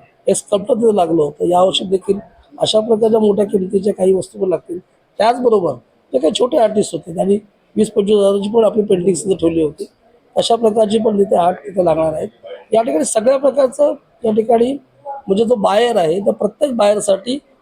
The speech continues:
इथे काही ना काहीतरी आहे. म्हणजे असं नाही की फक्त प्रीमियमच आहे किंवा एकदमच लो आहे, असं नाही आहे. प्रत्येक बायरसाठी इथे काही ना काहीतरी गोष्ट आहे, जी तुम्ही विकत घेऊ शकता. आणि तुम्ही या प्र-, प्रदर्शनाला यावं,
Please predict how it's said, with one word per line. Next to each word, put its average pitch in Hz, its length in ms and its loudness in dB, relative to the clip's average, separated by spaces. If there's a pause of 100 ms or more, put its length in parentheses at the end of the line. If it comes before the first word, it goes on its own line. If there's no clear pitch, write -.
(100)
इथे 220 140 -4
काही 226 220 2
ना 254 80 0
काहीतरी 247 320 0
आहे. 170 320 -4 (460)
म्हणजे 196 320 -2
असं 233 220 0
नाही 240 180 2
की 254 140 0 (560)
फक्त 208 180 -2
प्रीमियमच 220 540 0
आहे 214 180 4
किंवा 214 320 0
एकदमच 220 400 0
लो 208 120 4
आहे, 208 140 4
असं 214 200 0
नाही 156 280 -2
आहे. - 180 -20 (260)
प्रत्येक 240 400 -2
बायरसाठी 202 480 2
इथे 208 200 0
काही 196 200 2
ना 220 100 0
काहीतरी 208 340 -4
गोष्ट 185 280 -6
आहे, 165 320 -4 (340)
जी 196 80 -6
तुम्ही 208 260 0
विकत 196 180 -2
घेऊ 196 220 2
शकता. 202 420 -4 (440)
आणि 202 120 0
तुम्ही 240 280 2
या 285 100 2
प्र-, 233 500 0
प्रदर्शनाला 226 500 2
यावं, 185 440 0